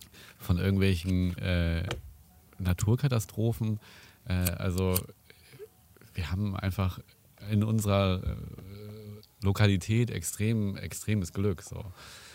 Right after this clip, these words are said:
Äh, was man halt jedem anderen nur wünschen kann. Und, äh, ja, ähm, ich wollte da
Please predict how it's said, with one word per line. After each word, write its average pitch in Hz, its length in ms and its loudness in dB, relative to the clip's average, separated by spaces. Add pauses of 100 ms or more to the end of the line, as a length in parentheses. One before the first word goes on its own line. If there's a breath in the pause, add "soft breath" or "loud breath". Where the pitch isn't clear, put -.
(260 loud breath)
Äh, 80 300 -2
was 82 280 -4
man 85 180 0
halt 85 220 2
jedem 87 260 0
anderen 90 300 2
nur 87 160 4
wünschen 95 320 2
kann. 76 340 -2
Und, 78 560 -2
äh, 78 360 0 (1080 loud breath)
ja, 80 220 0 (500)
ähm, 80 340 4 (100)
ich 82 140 -2
wollte 87 300 4
da 85 240 2